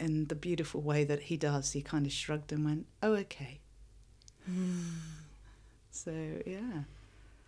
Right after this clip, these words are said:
Speaker 2: Wow.
Speaker 1: There we go.
Speaker 2: Wow, what a gorgeous and wild gallop round the world and, and through your life story.
Speaker 1: Mm.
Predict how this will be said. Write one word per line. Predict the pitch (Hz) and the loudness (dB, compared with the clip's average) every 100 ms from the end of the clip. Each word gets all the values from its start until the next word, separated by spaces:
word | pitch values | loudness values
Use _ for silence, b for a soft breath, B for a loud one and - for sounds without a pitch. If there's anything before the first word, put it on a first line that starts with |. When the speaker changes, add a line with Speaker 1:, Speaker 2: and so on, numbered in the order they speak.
| B B B B B B 196 | B B B B B B -8
Speaker 2:
Wow. | 180 180 180 165 147 147 143 | -4 -2 -2 -2 -2 -2 0
Speaker 1:
There | 208 202 | 2 4
we | 185 | 6
go. | 180 220 226 160 B B B B B | 8 8 8 6 B B B B B
Speaker 2:
Wow, | 175 180 175 160 156 | 0 0 0 -2 -2
what | 180 180 | 0 0
a | 180 - - - - | -2 -6 -18 -20 -8
gorgeous | - 180 185 175 165 - | 0 2 2 0 -2 -4
and | 165 160 160 160 - 170 | -2 -2 -2 -6 -12 -4
wild | 170 175 175 175 175 143 - B B B B - | -2 0 0 0 -2 -4 -10 B B B B -4
gallop | 180 180 170 - | 0 0 0 -2
round | 170 175 175 | 0 2 2
the | 165 | 2
world | 170 175 165 160 | 4 4 2 0
and, | 165 165 160 - | 0 0 -2 -6
and | - 165 160 | -4 -4 -4
through | - 190 | -4 -2
your | 180 175 165 | 0 0 -2
life | 165 170 220 | -2 0 0
story. | - - 160 151 170 | -2 0 0 0 -2
Speaker 1:
Mm. | 170 190 220 165 | -2 0 2 2